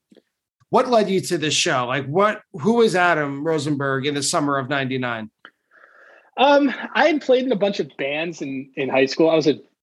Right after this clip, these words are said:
Speaker 2: pretty big music geek, and, you know, and I listened to a lot of Phish. I was always trying to get my band to, I was always,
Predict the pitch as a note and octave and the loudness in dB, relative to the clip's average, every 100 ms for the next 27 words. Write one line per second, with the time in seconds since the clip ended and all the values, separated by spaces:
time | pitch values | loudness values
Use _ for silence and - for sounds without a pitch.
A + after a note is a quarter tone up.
0 | _ _ _ _ F#3+ D3+ A#2+ A#2+ A#2 B2+ | _ _ _ _ 0 2 2 0 -2 0
1 | D3+ D3 D3 - _ - D#3 D#3 D3+ D3+ | 4 2 0 -16 _ -2 2 4 4 0
2 | D3+ D3 - _ _ F#3+ G#3+ E3+ E3+ F3 | -2 -4 -8 _ _ -6 -4 -2 0 -2
3 | E3+ F3 F3+ E3+ E3+ D#3+ - G#3 A#2+ - | -2 -4 -2 0 -2 -6 -8 -8 -8 -8
4 | - D3 D3+ C#3+ C#3+ - D#3 D3 D#3 D3+ | 0 2 4 4 2 2 2 2 2 2
5 | D3 D3 D3 D3 C#3+ C#3 _ _ _ _ | 2 4 4 2 0 -6 _ _ _ _
6 | _ - D3 C#3 C3 B2+ B2 - C3 C3+ | _ -4 0 0 0 -4 -8 -12 -6 0
7 | C#3+ C#3+ - | 2 2 -2